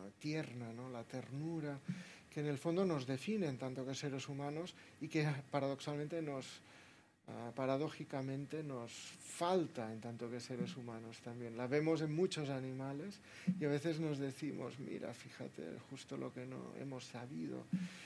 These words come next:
Entonces, Orgia te pone contra las cuerdas, de alguna manera, en tanto que espectador, en tanto que lector, ¿no? En tanto co-,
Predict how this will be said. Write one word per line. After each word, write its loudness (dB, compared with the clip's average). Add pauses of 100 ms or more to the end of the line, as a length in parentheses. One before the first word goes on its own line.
Entonces, 4
Orgia 6
te 2
pone 2
contra 0
las -6
cuerdas, 0
de -8
alguna -8
manera, -6
en -8
tanto -6
que -6
espectador, -4 (480)
en -4
tanto -2
que -2
lector, 0 (140)
¿no? -6
En -6
tanto -6
co-, -6